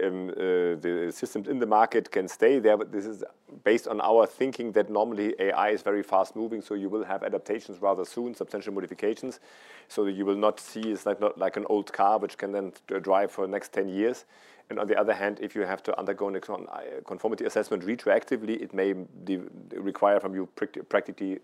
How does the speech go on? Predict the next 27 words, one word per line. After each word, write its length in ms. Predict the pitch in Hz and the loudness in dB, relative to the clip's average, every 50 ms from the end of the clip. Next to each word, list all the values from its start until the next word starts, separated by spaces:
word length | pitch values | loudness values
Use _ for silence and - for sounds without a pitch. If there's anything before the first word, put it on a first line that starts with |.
| - - | -12 -12
to 100 | - 90 | -10 -6
redevelop 500 | 95 104 98 95 90 92 92 92 87 - | -4 -4 -4 -4 0 0 0 0 0 -4
the 80 | - | -8
system 320 | - - 104 - - 98 90 | -8 -8 -8 -6 -8 -8 -10
because 260 | 87 - 98 87 - | -4 -4 -4 -4 -4
you 60 | 87 | -4
may 160 | 85 90 90 | -2 -2 -2
not 180 | 87 87 82 - | -2 -2 -4 -6
have 120 | 87 82 - | -8 -6 -6
the 80 | 90 | -6
data 240 | 78 - 82 78 85 | -6 -6 -6 -6 -8
anymore. 340 | - 78 76 73 69 73 - - - - - - - - - - - - _ _ _ - | -10 -10 -10 -6 -6 -6 -6 -8 -16 -20 -20 -20 -20 -20 -20 -20 -20 -20 _ _ _ 6
I 80 | 107 120 | 6 8
think 220 | - 180 170 - | 8 6 4 4
the 40 | 147 | 2
debate 380 | 131 131 123 117 131 143 151 | 2 2 2 8 8 8 8
today 240 | - - 131 135 143 | 8 6 6 6 8
was, 340 | 135 123 123 113 - - - - - - | 8 8 6 4 4 -2 -10 -14 -10 -4
was 160 | - 107 - | -2 -2 -2
great. 420 | - 117 117 127 165 175 - - - _ | 4 6 6 6 6 4 0 -6 -6 _
It's, 240 | 127 120 - - - - _ _ _ | -4 -4 -4 -10 -18 -20 _ _ _
it's 180 | 135 120 - - | -2 -2 0 4
really 240 | 123 156 175 175 - | 6 6 6 6 2
important 400 | 123 107 - 123 147 156 151 135 | -2 6 8 8 8 8 6 2
and, 160 | 113 104 - - | 0 0 -2 0
uh, 560 | - 101 98 95 95 92 85 - - 87 101 | 2 2 2 2 2 0 0 -2 0 0 2
um, 260 | 104 104 104 107 107 | 0 0 -2 -6 -10